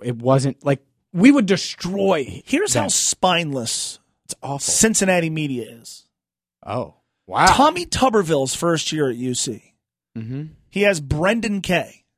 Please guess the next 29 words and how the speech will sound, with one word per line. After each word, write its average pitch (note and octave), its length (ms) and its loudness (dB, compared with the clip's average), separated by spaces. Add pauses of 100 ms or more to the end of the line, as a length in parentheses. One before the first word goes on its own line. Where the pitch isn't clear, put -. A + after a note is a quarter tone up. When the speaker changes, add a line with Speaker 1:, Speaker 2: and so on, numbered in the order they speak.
(500)
Speaker 2:
And G#3 120 0
he A3 60 -2
spends G3 500 -2
the G3+ 140 -6
entire C4 640 0
year A3+ 220 0
Speaker 1:
Did B2+ 100 0
he B2+ 60 0
Speaker 2:
calling F#3+ 160 2
Speaker 1:
call - 60 2
Speaker 2:
him F3 100 -2
Speaker 1:
him A#2 80 -6
Br- D#3+ 80 -4
Speaker 2:
Brandon. F3 600 0 (100)
The C#4 100 4
entire G4+ 540 2
year F#4 480 4 (260)
calling E4 300 4
him D#4 100 -2
Brandon. C4 560 2 (960)
And D3 100 8
Speaker 1:
No F#3 140 12
Speaker 2:
it - 20 12
Speaker 1:
one A#3 160 10
said F#3 220 8
anything. D#3+ 320 2
Speaker 2:
Myself D4+ 640 4
included. F4+ 500 2
Speaker 1:
Why? B3+ 680 8